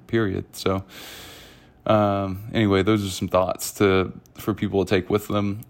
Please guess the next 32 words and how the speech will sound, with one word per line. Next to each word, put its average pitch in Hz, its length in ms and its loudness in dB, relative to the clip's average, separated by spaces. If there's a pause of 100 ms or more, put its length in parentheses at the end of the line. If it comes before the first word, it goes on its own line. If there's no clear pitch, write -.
(180)
I 101 140 2
will 107 240 0
say 92 460 2
that 90 400 -2
I'll 92 160 -2
tell 92 220 -2
a 87 40 -4
brief 92 260 -6
story. 92 480 0 (440)
A 110 80 -6
friend 110 600 0 (140)
here 104 440 0
in 95 140 -2
Austin 92 680 -2 (520)
is 95 160 -2
working 98 320 2
with 92 280 -2 (180)
some 107 160 -4
friends 101 200 2
of 101 60 -2
mine. 92 300 2
They're 90 320 -2
anti-aging 92 760 0
doctors. 92 600 -2 (560)
Um, 87 520 -4
the 107 80 0
husband, 95 560 0 (120)
the 98 160 0 (160)
husband 98 280 0
and 92 80 0
wife 92 180 0
team, 92 540 -4